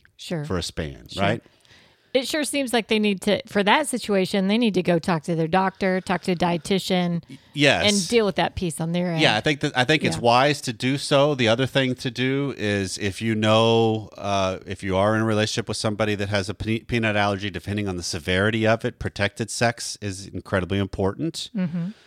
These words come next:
Speaker 2: then, because you can just utilize a condom.
Speaker 1: Mm-hmm.
Speaker 2: Less likely anything seeps into or falls onto her. You can
Speaker 1: Mm-hmm.
Speaker 2: change your diet. Uh, there actually, when you're doing allergy work in general, you can do some desensitization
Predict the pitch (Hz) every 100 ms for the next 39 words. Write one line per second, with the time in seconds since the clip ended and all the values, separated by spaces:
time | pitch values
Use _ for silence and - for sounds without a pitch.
0 | _ - 104 113 143 110 - 82 87 -
1 | 82 92 92 95 107 - 104 98 98 120
2 | 156 185 170 156 160 196 - 87 - 95
3 | 92 - 95 92 98 107 101 - _ _
4 | _ _ 120 107 101 - 113 - 110 101
5 | 117 107 104 90 85 104 98 95 98 95
6 | 117 107 92 82 80 117 180 175 165 160
7 | 190 117 120 127 123 107 95 98 127 -
8 | - - 104 95 101 98 95 120 - 131
9 | 110 110 104 98 95 85 90 98 95 87
10 | 87 92 95 - 98 92 90 82 90 147
11 | 110 - - - 95 85 98 175 117 95
12 | 131 95 101 - 92 104 110 - 104 104
13 | 113 - 120 - 131 123 160 190 - 82
14 | 69